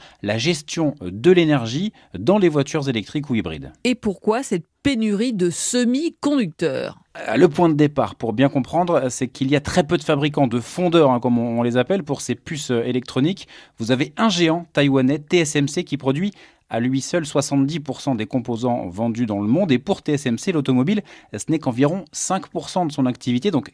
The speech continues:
Speaker 1: clairement pas la priorité. Et ce qu'il s'est passé avec, euh, tous les confinements, euh, que l'on a connus un peu partout dans, dans le monde, c'est qu'il y a eu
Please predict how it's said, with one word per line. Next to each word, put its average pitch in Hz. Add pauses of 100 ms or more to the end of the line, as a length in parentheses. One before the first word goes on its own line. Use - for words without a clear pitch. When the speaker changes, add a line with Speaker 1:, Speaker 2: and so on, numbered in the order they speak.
Speaker 1:
clairement 151
pas 135
la 104
priorité. 147 (280)
Et 160
ce 147
qu'il 151
s'est 143
passé 117
avec, 123
euh, 101 (280)
tous 120
les 107
confinements, 127
euh, 104
que 113
l'on 113
a 104
connus 123
un 113
peu 123
partout 120
dans, 113
dans 117
le 120
monde, 208 (280)
c'est 135
qu'il 143
y 135
a -
eu 208